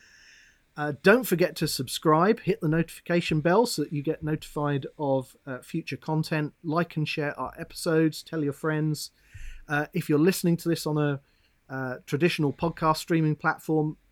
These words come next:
um, leave us a positive review. Um, th-, that's very much welcomed. And of course, if you're enjoying the podcast, as we always, uh, do, we'll end our episode by, uh, telling you how you can,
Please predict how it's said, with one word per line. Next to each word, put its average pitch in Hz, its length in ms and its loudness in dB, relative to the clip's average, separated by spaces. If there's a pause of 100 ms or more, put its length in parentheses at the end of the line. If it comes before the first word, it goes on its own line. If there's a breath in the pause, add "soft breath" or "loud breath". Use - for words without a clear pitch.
(120)
um, 123 220 -8
leave 147 260 2
us 143 100 -2
a 151 60 -14
positive 143 440 -4
review. 156 500 0 (100)
Um, 131 240 -10 (160)
th-, 143 220 -20
that's 131 220 -10
very 143 240 -2
much 135 200 -6
welcomed. 147 640 -2 (1300 soft breath)
And 208 220 4
of 175 140 4
course, 233 460 4 (100)
if 185 160 2
you're 185 160 6
enjoying 180 680 4 (360)
the 156 60 0
podcast, 147 540 0
as 147 180 -4
we 151 200 2
always, 156 800 2
uh, 131 140 -4
do, 170 320 4
we'll 147 180 2
end 151 160 2
our 147 140 2
episode 139 480 0 (100)
by, 139 480 0
uh, 143 120 -6
telling 151 300 0
you 151 140 0
how 147 140 -6
you 156 180 0
can, 151 440 -2